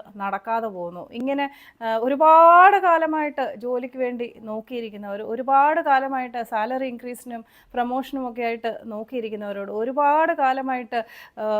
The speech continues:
ഒരു കുഞ്ഞുണ്ടാകാൻ അല്ലെങ്കിൽ സന്താനങ്ങൾക്ക് വേണ്ടി കാത്തിരിക്കുന്നവർ, ഇങ്ങനെയുള്ളവർക്കൊക്കെ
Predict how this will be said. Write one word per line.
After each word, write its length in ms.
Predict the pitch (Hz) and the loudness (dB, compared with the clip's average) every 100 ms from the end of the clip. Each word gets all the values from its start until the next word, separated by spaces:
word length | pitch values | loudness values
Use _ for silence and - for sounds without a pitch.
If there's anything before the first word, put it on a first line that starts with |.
| 214 | -2
ഒരു 160 | 220 254 262 | -2 -2 -4
കുഞ്ഞുണ്ടാകാൻ 680 | 269 311 277 262 254 254 | -4 -2 0 0 0 -4
അല്ലെങ്കിൽ 400 | 240 240 240 233 | -6 -8 -6 -6
സന്താനങ്ങൾക്ക് 680 | 202 226 233 247 269 269 269 | -4 -6 -2 -4 -4 -6 -8
വേണ്ടി 220 | 269 247 254 | -12 -12 -8
കാത്തിരിക്കുന്നവർ, 840 | 226 226 233 214 208 208 196 196 202 _ _ | -4 -4 -4 -10 -10 -10 -8 -8 -10 _ _
ഇങ്ങനെയുള്ളവർക്കൊക്കെ 920 | 254 269 277 262 277 277 277 247 247 | -6 -4 -2 -2 -2 -2 -4 -6 -6